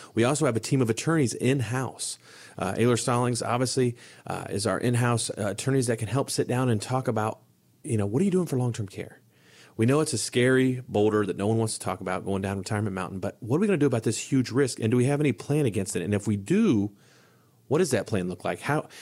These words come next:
how are we gonna address it? Are we gonna use things like asset protection trusts, things that are, you know, a lot of people are u-, leveraging in the legal world, but financial advisors don't talk about it.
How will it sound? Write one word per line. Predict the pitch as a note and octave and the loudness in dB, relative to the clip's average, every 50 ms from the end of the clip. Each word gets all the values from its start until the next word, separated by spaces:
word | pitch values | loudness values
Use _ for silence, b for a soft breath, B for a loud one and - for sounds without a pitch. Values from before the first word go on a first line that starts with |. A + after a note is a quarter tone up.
| B B B | B B B
how | B - D3 E3 F3 | B -2 2 2 4
are | E3+ | 4
we | E3 | 4
gonna | D#3+ E3 E3 D#3+ | 4 2 2 0
address | C#3 C3+ C#3 C3 - | 2 2 2 2 0
it? | G2 | -2
Are | C2 F2+ | 0 2
we | G2 | 2
gonna | G#2 G#2 | 4 4
use | G#2+ A2+ A#2 A2+ | 4 2 2 0
things | - - A2 A#2 A2+ G#2+ | 0 0 0 0 0 0
like | A#2 A2 A2 A2 - - B B B B B B B | 0 -2 -2 -2 -4 -10 B B B B B B B
asset | G#2+ G#2 A2+ - - C#3 - | -2 -2 0 0 0 -2 0
protection | - A2+ - F3 F3+ - - - F2 | -2 -4 -2 -2 -4 -2 -4 -4 -4
trusts, | - - F2 C2 - - | -4 -4 -6 -4 -4 -4
things | - A2 A2+ A2+ A2 | 0 0 2 2 2
that | A#2 G#2+ | 2 0
are, | G#2+ G#2 A#2 | 0 0 0
you | C3 B2 | 0 2
know, | G#2+ F#2+ F#2+ - - | 2 2 2 0 -2
a | F#2+ G#2 | -2 -2
lot | G#2 G#2+ A#2 B2+ | -2 0 0 0
of | B2+ | 2
people | C#3+ C#3 C#3 D3 | 2 2 2 2
are | C#3 A2+ | 2 4
u-, | G#2+ A2 A2 B2+ | 4 4 4 2
leveraging | C3 F#2 G#2 G#2+ A#2 B2 C3 B2 C3+ D3 D3+ C#3 | 4 4 2 2 2 2 0 0 0 0 -2 -2
in | - G#2+ | -2 0
the | G#2+ | 2
legal | G#2 A2+ B2 C3 D3+ | 2 2 2 2 2
world, | D3+ E3 F3 D#3+ | 2 2 2 2
but | C3+ B2 B2 - - | 0 -2 -4 -4 -8
financial | - - - C#3+ D#3+ D#3 - D#3+ | -10 -6 -2 -2 -2 0 -2 -2
advisors | C3+ D3 E3+ D#3 C#3 | -2 -2 -4 -2 -2
don't | A2+ C#3+ C#3+ - | -2 -4 -4 -4
talk | - C#3 F3 E3+ | -4 -6 -6 -6
about | - - E2+ D2+ | -8 -8 -10 -10
it. | - - | -12 -16